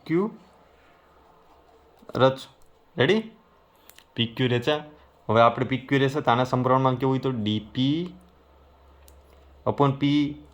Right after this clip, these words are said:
એ નથી કરવા, આપણે પક્ષ શું આપેલ છે આપણે ડાયરેક્ટ લખીએ. હાલો, પક્ષ, પક્ષમાં શું છે? એ બી upon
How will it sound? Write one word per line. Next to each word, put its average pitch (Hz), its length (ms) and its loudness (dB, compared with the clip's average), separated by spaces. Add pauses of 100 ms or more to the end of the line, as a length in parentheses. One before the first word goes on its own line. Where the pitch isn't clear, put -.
(140)
એ 196 120 6
નથી 190 180 2
કરવા, 139 160 8
આપણે 147 220 2
પક્ષ 170 180 6
શું 185 140 4
આપેલ 131 180 2
છે 123 100 4
આપણે 131 160 4
ડાયરેક્ટ 120 300 2
લખીએ. 104 200 0
હાલો, 98 120 -2 (200)
પક્ષ, 127 260 2 (1400)
પક્ષમાં 147 400 0
શું 143 80 -2
છે? 135 100 0 (960)
એ 107 40 0 (120)
બી 147 220 0 (400)
upon 113 500 0